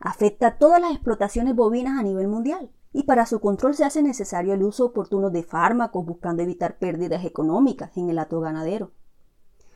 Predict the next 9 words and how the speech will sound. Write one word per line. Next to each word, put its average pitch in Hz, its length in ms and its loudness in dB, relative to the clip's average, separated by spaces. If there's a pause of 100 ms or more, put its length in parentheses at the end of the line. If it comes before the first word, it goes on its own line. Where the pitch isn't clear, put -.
(180)
Por 180 140 0
esta 196 200 0
razón, 226 520 0 (400)
el 208 160 6
uso 233 200 4
constante 233 760 0
de 147 120 -2
fármacos 190 680 0 (300)
antihelmínticos 208 960 -2